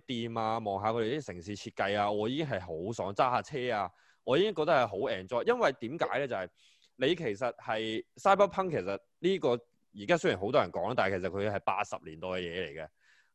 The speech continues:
咁其實到咗今時今日都冇一隻，呃，話真係完全係好精美嘅開放式世界嘅 Cyberpunk 嘅，完全架空城市嘅，嘅完全 open world 嘅 game 喎。之前可能有少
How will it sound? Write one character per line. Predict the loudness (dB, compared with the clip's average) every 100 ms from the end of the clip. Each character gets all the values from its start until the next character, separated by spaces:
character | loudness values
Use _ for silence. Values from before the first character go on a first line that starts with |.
| 0
咁 | 0 0 -6 -10 _ _ _ _ _ _ _ -6
其 | -4 0
實 | 0 0 0
到 | 4
咗 | 4 4
今 | 2 0
時 | -4
今 | -2
日 | -2 0
都 | 0
冇 | 0 0 0
一 | -2 -2
隻， | -2 -2 -4
呃， | -10 -8 -8
話 | -4 0 0
真 | -2
係 | -4 -6 -6
完 | -12 -10
全 | -10 -8
係 | -6 -6
好 | -6 -6 -4 -4
精 | 0 -2 -2
美 | -4 -4
嘅 | -4 -4 -2
開 | 0 0 0
放 | -2
式 | -10
世 | -12 -10 -8
界 | -8
嘅 | -10 -10 -12
Cyberpunk | -8 -8 -6 -8 -8 -12 -10
嘅， | -10 -12 _ _ _
完 | -12
全 | -10 -8
架 | -6 -4 -4
空 | -4 -8
城 | -10 -10
市 | -14 -12
嘅， | -10 -6 -2 0 0 0 -2 -6 _ _ _
嘅 | -2 -2 -6
完 | -8
全 | -4
open | -2 -2 -2 -2
world | -2 0 -2
嘅 | -2
game | -4 -4 -4
喎。 |
之 | -4
前 | 0 2
可 |
能 | 2
有 | 2 0
少 | -2